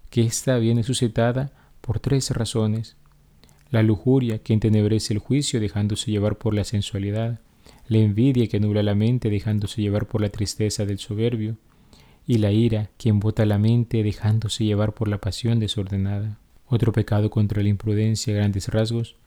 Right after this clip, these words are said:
es la negligencia, que es típica de aquel que no es solícito o diligente para actuar en lo que hay que hacer o en el modo de hacerlo.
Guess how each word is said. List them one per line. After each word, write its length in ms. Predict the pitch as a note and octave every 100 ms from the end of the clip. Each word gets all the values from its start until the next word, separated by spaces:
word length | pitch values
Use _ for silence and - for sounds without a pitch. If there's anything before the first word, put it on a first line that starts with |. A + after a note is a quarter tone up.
| - - -
es 160 | C3 B2
la 100 | B2+
negligencia, 800 | A2 G#2 G2+ G#2 G#2 - G#2+ A2+ - -
que 120 | A#2
es 120 | -
típica 380 | B2+ B2+ B2+ A#2+
de 80 | G#2+
aquel 320 | - B2 B2
que 140 | A#2
no 80 | G#2+
es 100 | G#2
solícito 580 | A2+ G#2+ A#2 C3+ A#2+ A#2
o 80 | A2
diligente 640 | G#2 G2+ - A#2 B2+ B2+
para 220 | - G#2+
actuar 300 | G#2 - A2+
en 120 | A#2
lo 120 | A2 G#2+
que 140 | A2+
hay 120 | A2+
que 140 | - A2+
hacer 360 | - B2+ B2 - _ _ _ -
o 100 | A#2
en 60 |
el 140 | G#2+ G2+
modo 320 | A2 C3+ A#2
de 100 | G2+
hacerlo. 480 | - G#2+ G#2 G#2